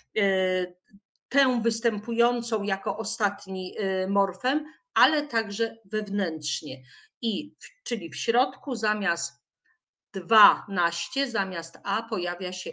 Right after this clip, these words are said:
u dwunastu. Dwadzieścia, czyli pojawia się tutaj u dwudziestu. Tak samo pięćset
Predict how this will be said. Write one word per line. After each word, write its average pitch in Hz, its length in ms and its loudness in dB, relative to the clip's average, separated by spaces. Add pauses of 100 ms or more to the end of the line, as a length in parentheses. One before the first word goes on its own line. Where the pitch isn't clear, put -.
u 190 300 -4
dwunastu. 156 840 -6 (140)
Dwadzieścia, 208 1040 2 (360)
czyli 208 300 -6
pojawia 185 420 -2
się 185 140 -6
tutaj 180 380 -8
u 175 300 -6
dwudziestu. 202 800 -2 (340)
Tak 254 180 4
samo 220 500 -2
pięćset 226 680 -2